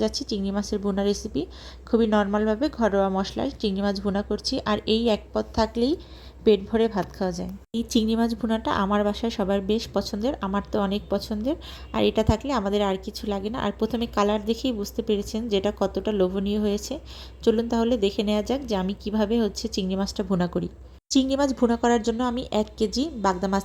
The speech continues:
নিয়েছি। আমি বাগদা মাছ নিয়েছি, আপনারা চাইলে অন্য যে কোনো চিংড়ি মাছ নিতে পারেন।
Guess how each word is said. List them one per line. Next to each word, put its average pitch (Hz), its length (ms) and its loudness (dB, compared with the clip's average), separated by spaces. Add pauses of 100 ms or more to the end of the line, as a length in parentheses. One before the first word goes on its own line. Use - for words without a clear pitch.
নিয়েছি। 190 280 0
আমি 226 100 0
বাগদা 214 300 0
মাছ 240 240 0
নিয়েছি, 254 300 -2
আপনারা 240 240 0
চাইলে 226 160 2
অন্য 220 180 4 (140)
যে 214 140 8
কোনো 208 120 2
চিংড়ি 202 260 -2
মাছ 202 200 2
নিতে 190 180 -6
পারেন। 202 160 2